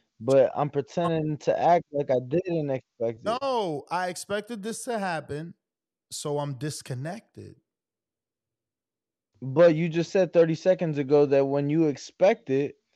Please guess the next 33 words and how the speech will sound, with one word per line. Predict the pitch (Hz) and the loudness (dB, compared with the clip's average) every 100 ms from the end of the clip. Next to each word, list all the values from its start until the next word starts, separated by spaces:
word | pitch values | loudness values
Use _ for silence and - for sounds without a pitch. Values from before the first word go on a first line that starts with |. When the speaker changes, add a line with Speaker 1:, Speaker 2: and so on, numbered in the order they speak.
| _ | _
Speaker 1:
like, | 131 143 139 | 4 6 6
out | 104 165 | 4 6
of | 147 123 | 4 4
Devin | 160 165 170 | 4 6 4
Haney, | 170 170 160 | 2 0 0
who | 156 160 | 0 0
is | 151 | 0
a | 139 | 0
boxer, | 127 180 208 - | 2 2 0 -4
you | 139 143 | -4 -2
enjoy | 131 123 220 | -2 -2 -2
it. | 156 110 | -2 -2
So | - 135 | -4 -4
which | 147 - | -4 -4
one | 156 | -4
is | 202 156 | -2 0
it? | 123 | 0
Are | 127 | 2
you | 127 135 | 0 -2
enjoying | 123 113 160 196 220 | -4 -2 0 0 0
it | 233 202 | 0 2
or | 156 | 2
disconnecting? | 139 151 - 151 156 131 - 101 104 | 2 -4 -4 -4 -2 -4 -6 -10 -4
Speaker 2:
But | 151 139 | -4 -4
you're | 165 156 | -4 -4
missing | 160 180 185 165 | -4 -6 -6 -6
what | 160 147 | -4 -6
I | |
said | 147 - 170 185 156 | -8 -6 -4 -4 -4
before | 139 - 143 131 | -8 -10 -8 -8
I | |
said | 120 - 131 | -8 -10 -10
that. | 123 117 | -10 -14